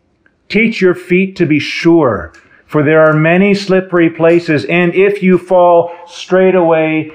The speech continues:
you will lose much ground. Look upward, where the prize is. The sight of that prize will increase the determination of your will. And what is the prize?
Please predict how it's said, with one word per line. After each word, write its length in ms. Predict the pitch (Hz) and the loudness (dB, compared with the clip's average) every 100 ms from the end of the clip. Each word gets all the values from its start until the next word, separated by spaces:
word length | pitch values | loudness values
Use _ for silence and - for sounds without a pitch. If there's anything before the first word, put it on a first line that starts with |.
| - | -10
you 320 | 110 139 185 | -4 0 2
will 300 | 190 175 165 | 4 4 2
lose 380 | 147 156 156 143 | 2 2 2 0
much 420 | 143 143 139 - - | -2 -4 -6 -14 -4
ground. 680 | 131 123 110 87 76 - - _ _ _ _ _ _ _ _ _ _ _ _ _ _ _ _ _ | -2 0 -2 -6 -12 -20 -20 _ _ _ _ _ _ _ _ _ _ _ _ _ _ _ _ _
Look 280 | 120 190 196 | 0 2 2
upward, 640 | 190 190 180 151 101 - _ _ _ _ _ _ _ _ | 0 0 -2 -2 -4 -10 _ _ _ _ _ _ _ _
where 160 | 147 151 | -2 -2
the 80 | |
prize 600 | 147 - 156 160 156 139 | -2 -2 0 0 0 -2
is. 460 | 113 95 - - - _ _ _ _ _ _ _ - - | -4 -6 -8 -16 -20 _ _ _ _ _ _ _ -16 -4
The 80 | 165 | -4
sight 460 | - 196 226 233 | -2 -2 0 0
of 120 | 202 156 | -2 0
that 260 | 190 190 | -2 -2
prize 400 | 196 185 180 165 | -2 0 0 0
will 160 | 151 165 | 0 0
increase 600 | 165 - - 202 220 - | 0 -4 -2 0 -2 -2
the 120 | 190 | -4
determination 840 | 185 - 185 185 175 180 185 165 | -4 -2 -2 0 0 0 -2 -2
of 140 | 160 123 | -2 -2
your 160 | 151 | 0
will. 420 | 143 156 170 135 - - | 2 2 2 0 -6 -6
And 220 | 185 175 | -2 0
what 180 | 185 233 | 2 2
is 120 | 233 | 0
the 80 | 196 | -2
prize? 500 | 202 208 208 196 151 | -2 0 2 0 -2